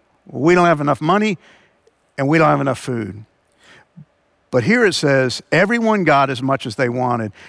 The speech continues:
And when they had eaten their fill," in other words, they were completely satisfied. Everyone had as much as they wanted. No one went without. No one was unsatisfied.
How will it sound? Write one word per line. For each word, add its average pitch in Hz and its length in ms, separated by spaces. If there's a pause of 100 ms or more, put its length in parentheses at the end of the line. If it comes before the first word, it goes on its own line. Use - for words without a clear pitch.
And 151 180
when 160 140
they 151 140
had 131 260
eaten 202 460
their 175 180
fill," 139 480
in 143 100
other 175 140
words, 131 240
they 180 160
were 156 240 (880)
completely 208 640
satisfied. 143 760
Everyone 226 560
had 170 320
as 131 180
much 165 400
as 175 160
they 156 220
wanted. 127 500 (240)
No 190 300
one 160 380
went 151 200
without. 135 480 (300)
No 208 300
one 135 420
was 143 180
unsatisfied. 127 1000